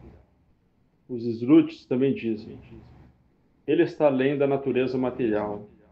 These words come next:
e possui uma refulgência dourada."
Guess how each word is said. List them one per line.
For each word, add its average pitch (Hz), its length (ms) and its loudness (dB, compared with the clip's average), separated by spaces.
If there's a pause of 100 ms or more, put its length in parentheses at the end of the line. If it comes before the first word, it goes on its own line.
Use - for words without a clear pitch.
(120)
e 113 60 -6
possui 147 720 0 (180)
uma 120 140 -4
refulgência 123 680 -2
dourada." 101 480 -2